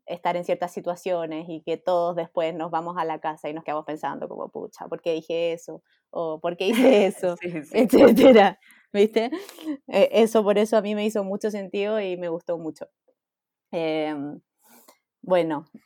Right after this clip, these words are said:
Speaker 1: em, pasando un poco ahora como a los cuentos, em, en, en, en un nivel general, otra cosa que me llamó la atención es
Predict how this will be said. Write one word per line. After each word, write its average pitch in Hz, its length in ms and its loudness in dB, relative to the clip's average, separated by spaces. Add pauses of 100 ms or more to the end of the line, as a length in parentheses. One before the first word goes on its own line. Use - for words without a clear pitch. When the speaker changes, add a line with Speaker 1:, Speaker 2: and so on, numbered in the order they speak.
(320)
Speaker 1:
em, 160 1120 0 (260)
pasando 208 460 -2
un 240 100 -6
poco 226 240 -2
ahora 233 320 2
como 202 600 -6
a 185 120 -4
los 180 180 -6
cuentos, 233 840 -4
em, 170 880 -6 (800)
en, 185 260 -6
en, 180 200 -2
en 196 160 -2
un 214 100 -4
nivel 233 280 -4
general, 214 600 -6
otra 233 260 -6
cosa 233 260 -6
que 240 100 -4
me 226 120 -6
llamó 208 200 -6
la 233 100 -2
atención 247 600 -8 (440)
es 214 220 -6